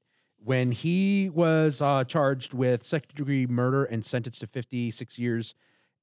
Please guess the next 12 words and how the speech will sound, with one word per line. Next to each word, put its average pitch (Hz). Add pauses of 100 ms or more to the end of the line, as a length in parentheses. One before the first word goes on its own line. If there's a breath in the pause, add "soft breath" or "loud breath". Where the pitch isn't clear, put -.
(140)
uh, 117 (120)
and 120
three 147
months 139
in 110
prison, 113 (320)
he 147
later 156
committed 147
suicide 131
in 110
prison 113